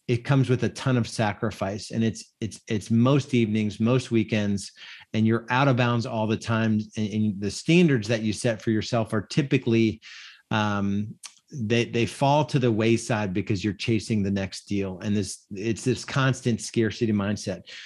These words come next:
So I wasn't willing to go down that path. And so my mindset and, and the vision I had, it was a mindset around, like, how, what would it look like if I could sell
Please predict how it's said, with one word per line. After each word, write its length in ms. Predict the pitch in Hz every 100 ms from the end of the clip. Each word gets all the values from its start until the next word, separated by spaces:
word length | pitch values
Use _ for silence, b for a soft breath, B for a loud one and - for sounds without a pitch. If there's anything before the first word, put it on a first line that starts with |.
| B
So 180 | - 156
I 120 | 160
wasn't 500 | 160 156 175 175 160
willing 240 | 135 127 117
to 100 | 117
go 180 | 110
down 220 | 104 104 104
that 180 | 101
path. 300 | - 104 104
And 160 | 117 113
so 400 | - 139 123 117 B B -
my 220 | 131 175
mindset 800 | 165 135 175 190 - 127 113 113 127
and, 180 | 123 120
and 120 | 120
the 120 | 104
vision 400 | 92 170 196 160
I 80 | 117
had, 340 | 101 104 101 101
it 60 |
was 160 | 113 110
a 40 |
mindset 640 | 113 123 190 202 - 139 131
around, 560 | 123 117 113 113 113 - B B -
like, 200 | 117 113
how, 720 | 131 - - 151 190 196 - _
what 160 | 147 185
would 120 | 247
it 180 | 220 135
look 300 | 135 135 127
like 380 | 104 95 92 -
if 180 | 120 117
I 120 | 135
could 180 | 147 139
sell 600 | - 143 131 123 120